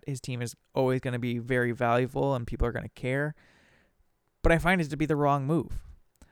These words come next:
I believe when Donte G-, DiVincenzo, like, got introduced, they didn't even do a press conference for him either. What the hell? Get the fans up, provide some,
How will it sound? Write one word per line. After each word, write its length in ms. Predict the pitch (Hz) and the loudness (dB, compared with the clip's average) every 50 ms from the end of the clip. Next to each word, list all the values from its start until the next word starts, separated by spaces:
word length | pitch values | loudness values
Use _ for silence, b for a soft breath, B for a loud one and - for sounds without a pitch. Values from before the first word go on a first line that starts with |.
| b b - | b b -4
I 60 | 151 | 0
believe 300 | 131 151 151 156 156 147 | 2 4 4 4 4 4
when 140 | 151 139 131 | 2 0 2
Donte 300 | 156 151 147 156 147 131 | 2 2 2 0 -2 -2
G-, 180 | - 147 143 | -2 -4 -2
DiVincenzo, 920 | 131 139 - - - 147 143 135 127 - 175 185 208 190 156 123 120 - - | -2 -4 -8 -6 -4 -2 -2 -2 -2 -2 -4 -4 -2 0 0 0 -2 -2 -6
like, 240 | - 135 147 151 - | -8 -8 -8 -6 -4
got 180 | 135 131 - | -4 -4 -4
introduced, 540 | - 135 131 - 127 113 127 131 131 - - | -4 -6 -6 -6 -6 -4 -4 -4 -4 -6 -6
they 100 | 139 135 | -6 -4
didn't 160 | 139 156 151 | -4 -4 -4
even 220 | 139 131 127 127 120 | -4 -6 -6 -6 -4
do 160 | - 127 127 | -2 -2 -2
a 60 | 123 | 0
press 220 | - - 131 127 - | 0 0 0 0 -4
conference 440 | - 131 123 127 127 135 120 - | -6 -8 -8 -8 -8 -10 -10 -10
for 140 | - - 127 | -10 -10 -6
him 320 | 135 151 156 151 139 120 - | -4 -2 -2 -2 -4 -4 -4
either. 360 | - 139 156 143 120 - - - b b b b b b b b b b b b b _ _ _ _ _ _ | -4 -2 0 0 0 -2 -4 -8 b b b b b b b b b b b b b _ _ _ _ _ _
What 200 | - - 175 - | -4 -4 -4 -2
the 120 | - 127 | -2 -2
hell? 360 | 135 180 208 151 - - _ _ _ 165 - _ | -2 -2 -2 -4 -6 -10 _ _ _ -20 -20 _
Get 180 | 151 175 175 - | -2 -2 0 0
the 80 | 214 | -2
fans 460 | - - - 165 175 180 175 165 143 156 | -4 -2 -6 -6 -4 -4 -4 -4 -2 0
up, 400 | 156 160 170 175 - - _ - - 214 - - | 2 2 2 0 -2 -6 _ -8 -6 -4 2 4
provide 600 | - - 156 151 135 139 139 147 156 170 160 - | 4 6 6 2 2 2 2 4 4 2 0 -2
some, 640 | - - 160 151 147 147 147 143 143 139 135 127 | -6 -6 -4 -4 -2 -2 -2 -2 -4 -6 -8 -12